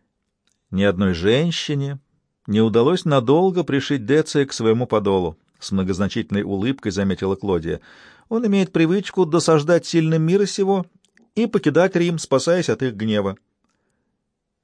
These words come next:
«Благородные Матроны, простите, но я должен похитить у вас Деция», — заявил Целлер. «Его ждут неотложные дела».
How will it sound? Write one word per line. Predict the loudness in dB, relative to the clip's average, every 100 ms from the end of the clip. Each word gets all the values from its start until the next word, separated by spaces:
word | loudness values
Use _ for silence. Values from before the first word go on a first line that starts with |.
| _ _
«Благородные | -4 2 4 4 2 0
Матроны, | 0 0 0 -2
простите, | -2 -4 -4 -8 -4
но | -2 0
я | 0 0
должен | 0 -2 -2 -2 -6 -2
похитить | -2 -2 -4 -4 -6 -4
у |
вас | -2 -2
Деция», — | 2 2 2 -2 -4 -4 -14
заявил | -4 -2 0 -2
Целлер. | 0 0 0 -4 -10 -20 -20 -20 _ _ _
«Его | -4 0 4 4
ждут | 2 2 2 2 -2 -16 -4
неотложные | 0 2 2 0 0 0 0
дела». | 0 0 -4